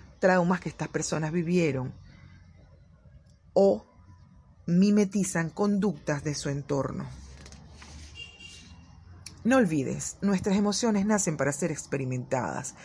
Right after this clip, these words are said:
por lo que retenerlas por miedo solo enturbia tu realidad. Si acumulas tristeza, facilitas la aparición de la depresión. Escúchate, ve por qué aparece esa emoción,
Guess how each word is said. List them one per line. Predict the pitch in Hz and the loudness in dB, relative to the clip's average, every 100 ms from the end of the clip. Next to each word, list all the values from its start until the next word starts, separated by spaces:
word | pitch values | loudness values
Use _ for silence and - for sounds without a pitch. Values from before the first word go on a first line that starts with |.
| - - - - | -18 -18 -18 -4
por | 180 165 - 165 | 0 0 -4 -6
lo | 180 160 | -4 -4
que | 170 | -6
retenerlas | 170 - 156 185 208 226 190 | -6 -6 -4 -4 -2 -4 -8
por | - 226 214 | 0 2 4
miedo | 196 170 160 123 107 113 - - | 4 4 2 -2 -4 -6 -8 -14
solo | - - 240 208 160 | -8 0 4 4 4
enturbia | 151 - 196 156 139 - | 0 2 2 4 0 -2
tu | |
realidad. | 131 127 113 90 60 - - - - | -4 -4 -2 -4 -6 -8 -14 -20 -4
Si | - | 2
acumulas | 240 277 294 320 302 | 2 4 4 2 2
tristeza, | 285 - 320 320 302 | -4 0 2 2 2
facilitas | 294 262 226 220 208 202 196 196 | 0 2 0 -2 -2 -2 0 2
la | 196 170 - - - | 4 2 0 -12 -4
aparición | 170 156 151 - 170 143 | -2 0 0 -2 -2 0
de | |
la | 127 | 0
depresión. | 120 120 - - - - - - - - - - | -2 -2 -4 -4 -6 -6 -10 -16 -20 -20 -20 -4
Escúchate, | 190 - 233 196 139 - - - - - | -4 -2 -2 -2 -4 -6 -10 -14 -18 -12
ve | 131 135 208 233 | -10 0 2 2
por | - 151 147 | 0 0 0
qué | 175 | 0
aparece | 180 190 156 180 139 | 0 0 -2 -2 -6
esa | - | -6
emoción, | 147 135 135 175 165 233 | -6 -6 -6 -6 -4 -4